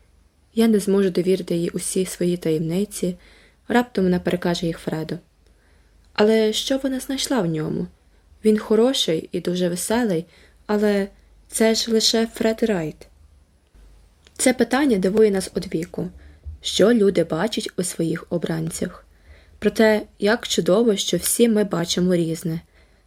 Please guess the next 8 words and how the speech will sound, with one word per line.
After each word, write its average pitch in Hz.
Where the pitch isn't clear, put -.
Бо 180
якби 180
всі 214
бачили 180
одне 180
й 180
те 170
саме, 185